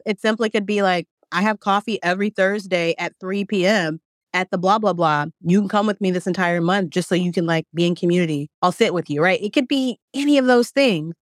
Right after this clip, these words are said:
It could be nothing related to work at all, but meet them at their magic and, and allow them to be able to allow themselves to, to receive yours.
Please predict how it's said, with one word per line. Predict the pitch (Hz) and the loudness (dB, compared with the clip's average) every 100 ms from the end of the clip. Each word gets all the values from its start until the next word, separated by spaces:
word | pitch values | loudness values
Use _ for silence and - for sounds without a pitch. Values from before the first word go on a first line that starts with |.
| _ - | _ -16
It | |
could | 220 | -6
be | 277 | 0
nothing | 240 226 262 254 | 2 2 -2 -6
related | 226 220 226 | -4 -6 -6
to | |
work | 214 196 | -6 -4
at | 180 | -4
all, | 196 233 160 156 _ _ - | -2 -2 -2 -6 _ _ -2
but | 190 190 185 | 0 0 0
meet | 202 254 | 0 0
them | 269 269 | -2 0
at | 226 196 | -2 -2
their | 180 202 | 2 4
magic | 226 220 233 226 202 | 4 0 -2 -4 -2
and, | 185 175 - | -4 -6 -2
and | 196 | -2
allow | 196 190 190 220 | 2 2 2 2
them | 208 254 | 2 2
to | 247 | 2
be | 196 202 160 | 0 2 2
able | 190 233 240 202 | 2 4 2 2
to | 214 175 175 165 _ _ - | 2 2 0 -4 _ _ -6
allow | 180 190 190 | -2 0 0
themselves | 196 190 202 180 175 | -2 -2 0 0 -2
to, | - 160 | -8 -6
to | - | 0
receive | 202 190 208 170 | 2 2 2 0
yours. | 160 170 151 139 165 | 2 4 2 0 -6